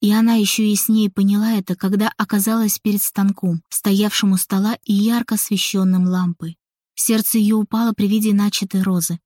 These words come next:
Никогда она не закончит ее, если так преступно убежит с Фелисиеном. В ее памяти вставали годы работы,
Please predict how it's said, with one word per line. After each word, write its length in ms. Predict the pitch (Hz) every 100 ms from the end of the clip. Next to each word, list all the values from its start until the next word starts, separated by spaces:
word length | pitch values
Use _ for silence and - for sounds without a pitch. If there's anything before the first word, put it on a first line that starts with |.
| -
Никогда 480 | 214 226 226 226 226
она 160 | 226
не 140 | 220 220
закончит 540 | 214 208 180 165 -
ее, 260 | 165 165 170
если 340 | 190 196 208 196
так 240 | 190 196
преступно 540 | - 190 - 226 202 -
убежит 340 | 190 196 190
с 120 | -
Фелисиеном. 760 | - 185 175 - 165 165 165 170 _ -
В 140 | 185
ее 220 | 190 196
памяти 460 | 185 196 202 190 175
вставали 480 | - - 185 196 180
годы 340 | 185 180 180
работы, 500 | 180 170 185 - 185